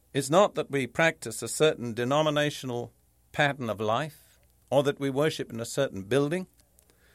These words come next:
but it's that we hear his voice, and hearing his voice, that we follow him. That's the mark of true believers in all races, in all ages,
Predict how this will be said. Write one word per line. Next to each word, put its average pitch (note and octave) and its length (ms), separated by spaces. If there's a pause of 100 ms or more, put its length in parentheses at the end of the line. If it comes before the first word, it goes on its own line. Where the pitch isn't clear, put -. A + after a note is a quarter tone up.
(380)
but C#3+ 200
it's - 240
that C3 220
we A#2 140
hear E3 400
his D#3+ 180
voice, - 720
and A2 160
hearing D#3 420
his G#2+ 200
voice, A#2 520 (460)
that B2+ 160
we B2+ 140
follow C#3 320
him. C#3+ 260 (720)
That's D#3+ 300
the C#3 120
mark D#3+ 380
of D#3+ 140
true F#3 220
believers D#3 720
in F#2+ 140
all A#2+ 200
races, C#3 640
in G#2+ 160
all D3+ 220
ages, - 720